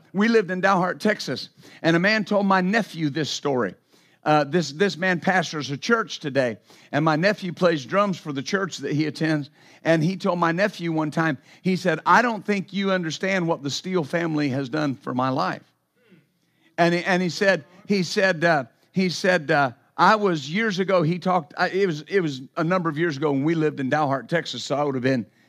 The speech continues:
eighteen or nineteen years of age, so, s-, well, seventeen, sixteen. That's how long ago that was. And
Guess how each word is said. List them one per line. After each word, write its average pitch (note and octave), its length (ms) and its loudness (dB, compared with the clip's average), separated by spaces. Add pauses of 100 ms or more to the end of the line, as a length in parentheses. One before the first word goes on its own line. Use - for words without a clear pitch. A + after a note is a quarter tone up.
(180)
eighteen C#3+ 340 2
or C3+ 60 -2
nineteen C3+ 400 -2
years C3 180 -2
of B2 80 -8
age, C#3+ 220 -2
so, B2 220 -4
s-, - 280 -10
well, D3+ 200 2
seventeen, C#3+ 540 -2
sixteen. C3 440 -6 (220)
That's C3+ 180 -2
how D#3 80 2
long C#3 200 -2
ago C3 100 -4
that B2+ 180 -2
was. D#3+ 240 0 (400)
And D#3 240 4